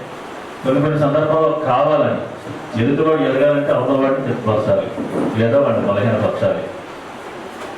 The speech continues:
అలాంటి వాళ్ళే చాలా మంది ఎక్కువ ఉన్నారు. ప్రతినిధులు చాలా ఎదుటివాడు ఎలా పోతే మనకు ఎదుగుదల చాలా ఎక్కువ ఉన్నారు. కానీ నాలుగు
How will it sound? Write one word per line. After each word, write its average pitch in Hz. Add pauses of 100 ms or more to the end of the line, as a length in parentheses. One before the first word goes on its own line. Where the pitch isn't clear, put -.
అలాంటి 139
వాళ్ళే 139 (100)
చాలా 120 (100)
మంది 120
ఎక్కువ 107
ఉన్నారు. 85 (640)
ప్రతినిధులు 127
చాలా 117
ఎదుటివాడు 117
ఎలా 113 (120)
పోతే 117
మనకు 104
ఎదుగుదల 107 (140)
చాలా 101
ఎక్కువ 104
ఉన్నారు. 90 (200)
కానీ 113 (880)
నాలుగు 131